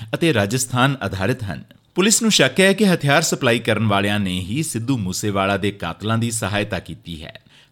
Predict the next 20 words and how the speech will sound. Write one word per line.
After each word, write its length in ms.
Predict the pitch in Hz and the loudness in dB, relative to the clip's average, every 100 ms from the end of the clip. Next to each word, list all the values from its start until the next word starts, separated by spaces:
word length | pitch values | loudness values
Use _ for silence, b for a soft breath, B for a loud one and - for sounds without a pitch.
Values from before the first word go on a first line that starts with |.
| 143 | -6
ਹਥਿਆਰਾਂ 320 | 160 165 214 | 2 2 4
ਦੀ 100 | 202 | 2
ਸਪਲਾਈ 340 | - 110 110 | 0 0 0
ਕਰਨ 260 | 113 107 95 | 0 -2 -2
ਵਾਲਿਆਂ 400 | 92 95 120 110 | 0 0 2 0
'ਚ 180 | 107 135 B B B - | -2 -6 B B B -2
ਫਰੀਦਕੋਟ 400 | 170 156 208 196 | -2 2 2 4
ਦਾ 120 | 202 | 4
ਵਸਨੀਕ 500 | 151 - 147 156 160 | 2 2 2 2 2
ਰਣਜੀਤ, 760 | 110 107 107 101 107 117 113 127 B B 131 | 2 2 0 0 0 -2 -4 -8 B B 0
ਹਰਿਆਣਾ 360 | 123 135 165 156 | 2 4 4 4
ਰਾਜਸਥਾਨ 600 | 107 107 110 135 143 147 | 2 -2 -2 0 2 0
ਸਰਹੱਦ 420 | - 104 120 139 | -2 0 0 0
ਨੇੜੇ 280 | 117 107 101 | 0 2 2
ਰਹਿੰਦਾ 340 | 98 110 98 | 0 0 0
ਵਿਜੈ 440 | 73 92 131 117 107 | -2 -4 0 0 -2
ਅਤੇ 220 | 110 117 90 | -4 -2 0
ਰਾਕਾ 360 | 95 - 117 | -2 -2 -2
ਸ਼ਾਮਿਲ 380 | 98 87 87 101 | -2 -4 -4 -6
ਹਨ। 240 | 87 69 | -6 -12